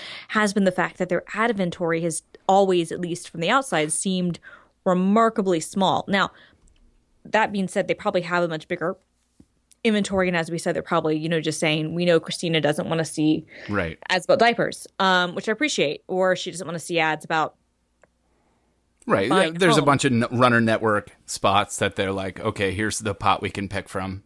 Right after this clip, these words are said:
Speaker 2: and we'll
Speaker 1: Right.
Speaker 2: just fill it in
Speaker 1: Totally.
Speaker 2: repeatedly if
Speaker 1: But,
Speaker 2: needed."
Speaker 1: but the problem is, is that, it, it, you know, and what I found, I guess, in the last, like, six or seven months that I've had, like, the, the Hulu commercial free plan has been that, like, A, I'm really happy that I can just watch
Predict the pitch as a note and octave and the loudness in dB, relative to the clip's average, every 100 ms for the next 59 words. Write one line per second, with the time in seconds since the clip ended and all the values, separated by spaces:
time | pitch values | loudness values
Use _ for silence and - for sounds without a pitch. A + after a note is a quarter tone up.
0 | _ G2 F3 E3 - F2+ - G#2 - A2+ | _ -4 0 0 -2 -8 -10 -14 -14 -6
1 | G2+ F#2+ G2 G2+ - G2+ F2+ F2 F#2 F#2 | -2 0 0 -2 -4 -6 -6 -8 -6 0
2 | - F2+ F2+ - D#4+ B3+ C4 C4 F#3+ F3+ | 0 0 -6 -8 -10 -8 -4 -2 -4 -6
3 | F3+ F3 F3+ - - - - F3+ G#3+ G#3+ | -8 0 0 0 -4 -6 -2 -4 0 4
4 | F#3 - - G3 F#3+ F#3+ F3 F3 G#3+ G3 | 4 2 0 -2 0 0 0 0 2 2
5 | F3+ D#3+ - E3 E3 D#3+ E3 E3 - - | 0 -2 -4 -6 -2 -2 -2 -6 -6 -14
6 | - F#3 - E3 - E3 E3 E3+ - E3+ | -10 -10 -8 -10 -6 -6 -4 -6 -4 -2
7 | D#3+ - F3 E3 D#3+ D#3 D#3 E3 - F#3 | -2 0 0 0 -2 -2 -2 -4 -2 0
8 | F3 D#3+ - F3 E3+ - - G#3 - E3 | 2 0 0 0 0 -2 2 2 2 0
9 | D#3+ E3+ - - - A3+ G#3+ A3 G#3+ F#3 | 0 -2 -8 -16 -4 0 4 4 4 4
10 | F#3+ F3+ - - B3 B3 G#3 - F#3+ F#3+ | 2 2 -4 -2 2 4 2 0 -2 -4
11 | F#3 F3+ F3 F3+ E3 F3 E3+ E3 F3 E3 | -2 -2 -2 -6 -6 -6 -6 -6 -8 -10
12 | D#3+ - F3 D#3+ D#3 - - | -10 -8 -4 0 0 -2 -8